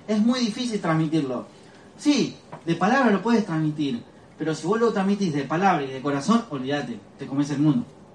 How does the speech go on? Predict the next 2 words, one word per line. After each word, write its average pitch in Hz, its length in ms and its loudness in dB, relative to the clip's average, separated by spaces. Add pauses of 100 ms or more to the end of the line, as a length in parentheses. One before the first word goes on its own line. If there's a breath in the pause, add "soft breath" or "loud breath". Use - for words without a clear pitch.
(640)
Literal. 135 460 -8 (3000 loud breath)
Eh, 135 560 0